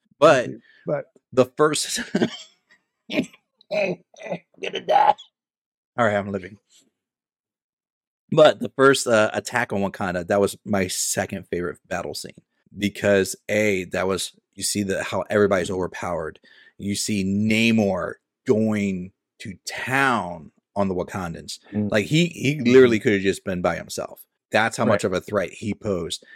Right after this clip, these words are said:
Speaker 1: And then it led into the death of the queen. And that was a powerful scene.
Speaker 2: Mm. I do agree with you. I, I like the Okoye and,
Speaker 1: Uh,
Speaker 2: and
Speaker 1: Atuma.
Speaker 2: Atuma. He was toying with her, and as badass as she is,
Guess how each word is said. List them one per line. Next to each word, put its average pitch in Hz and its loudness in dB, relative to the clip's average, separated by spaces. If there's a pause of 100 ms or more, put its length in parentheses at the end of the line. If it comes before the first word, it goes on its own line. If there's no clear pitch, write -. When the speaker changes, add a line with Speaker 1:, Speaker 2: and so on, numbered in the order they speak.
(120)
Speaker 1:
And 104 -2
then 104 2
it 95 -4
led 95 4
into 92 -6
the 85 -6
death 87 -8
of - -14
the - -10
queen. - -18 (160)
And 92 -10
that 92 0
was 82 -8
a - -14
powerful 98 -12
scene. - -14
Speaker 2:
Mm. 95 -6 (300)
I 202 6
do 214 6
agree 165 6
with 131 6
you. 127 6
I, 131 4
I 147 2
like 143 4 (100)
the 117 4 (440)
Okoye 117 2
and, 104 -2
Speaker 1:
Uh, 110 2
Speaker 2:
and 107 0
Speaker 1:
Atuma. 113 2 (180)
Speaker 2:
Atuma. 131 2
He 123 4
was 143 6
toying 139 4
with 131 4
her, 127 4
and 107 2 (220)
as 113 0
badass 180 4
as 180 4
she 175 4
is, 117 2